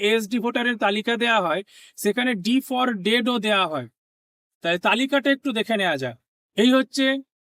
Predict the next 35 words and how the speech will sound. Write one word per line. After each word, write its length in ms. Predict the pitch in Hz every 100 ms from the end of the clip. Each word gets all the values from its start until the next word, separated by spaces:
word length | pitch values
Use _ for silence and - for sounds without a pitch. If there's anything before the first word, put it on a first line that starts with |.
| _ 151
যে 80 | 208 214
এএসডি 320 | 233 240 208 233
ভোটারের 380 | 240 254 254 254 214
যে 80 | 254 226
তালিকা, 340 | 202 220 262 311 -
এরকম 240 | 220 233 240 233
টাইপের 280 | 233 233 220 208
দেখতে 220 | - 220
হবে। 180 | 170 139 127 _ _
তাহলে 180 | 196 208
এখানে 180 | 247 247 233
পার্ট 160 | 214 202
নাম্বার 240 | 240 240 247 247
থাকবে, 280 | 247 233 262 269 _ _ _ _ _ _ _ _ _
সব 160 | - 208
পার্ট 140 | 214 214 240
নাম্বার 200 | 240 240
সবারই 300 | 240 233 247 226
সেম। 180 | 254 247 247 _ _ _ _ _
এখানে 300 | 202 262 262 247
যে 80 | 247 -
সিরিয়াল 300 | 240 254 254 254
নাম্বারগুলো 420 | 240 240 226 240 220
থাকবে, 240 | 220 214 240
তাদের 200 | 220 226 196
ইলেকটোরাল 460 | 226 - 240 240 240 196 196
রোলের 260 | 214 240 233
সিরিয়াল 260 | 220 226 240 240
নাম্বার, 240 | 240 240 226
এখানে 180 | 214 220 214
তার 100 | 196
এপিক 180 | 185 233 240
নাম্বার, 240 | 240 233 233
ভোটারের 340 | 185 214 220 220
নাম, 120 | 208